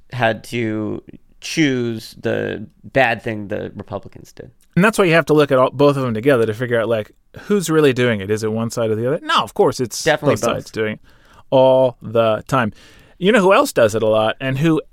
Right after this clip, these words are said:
Speaker 2: everybody likes to call attention to?
Speaker 1: Libertarians.
Speaker 2: Facebook. Well, sort of.
Speaker 1: <laughs>
Speaker 2: Yeah, I mean, in a way, it, it's Facebook. It could be comprised of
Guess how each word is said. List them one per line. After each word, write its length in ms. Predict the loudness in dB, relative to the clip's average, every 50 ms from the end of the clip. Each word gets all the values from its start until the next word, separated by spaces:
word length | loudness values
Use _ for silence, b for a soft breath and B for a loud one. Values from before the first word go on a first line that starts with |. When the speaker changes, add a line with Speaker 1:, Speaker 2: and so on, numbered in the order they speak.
| 0
Speaker 2:
everybody 800 | 2 4 4 4 2 0 0 0 0 0 0 -2 -4 -6 -8 -6
likes 360 | -2 -2 -2 -2 -2 -4 -8 -10
to 80 | -10
call 220 | -6 -4 -2 -2 -2
attention 420 | -4 -6 -8 -8 -8 -8 -10 -10
to? 300 | -4 -2 0 0 0 2
Speaker 1:
Libertarians. 760 | 4 2 2 2 0 -2 0 0 2 2 4 2 2 2 0 -2 0
Speaker 2:
Facebook. 180 | 2 2 2 2 B B B B B B B B B B -16 -14 -12 -10
Well, 380 | -4 -2 0 2 2 4 4 4
sort 460 | 2 2 0 -2 0 2 2 4 4
of. 480 | 4 2 2 0 -2 -4 -2 -4 -4 -2
Speaker 1:
<laughs> 40 | 0
Speaker 2:
Yeah, 180 | 0 0 0 0
I 140 | -2 -2
mean, 200 | -2 0 0 0
in 180 | 0 0 0 0
a 40 | 0
way, 160 | 2 2 2
it, 300 | 0 0 0 0 0 0 0 0 -2
it's 280 | -4 -4 -6 -8 -10
Facebook. 720 | -12 -12 -4 0 0 2 2 0 -2 -4 -4 -4 -4 -8 -12
It 440 | -8 -4 -2 0 0 0 -2 -4 -6
could 180 | -6 -8 -4
be 160 | -4 -4 -4
comprised 560 | -4 -6 -10 -8 -4 -2 -2 -2 -2 -2 -4 -8
of 180 | -10 -10 -12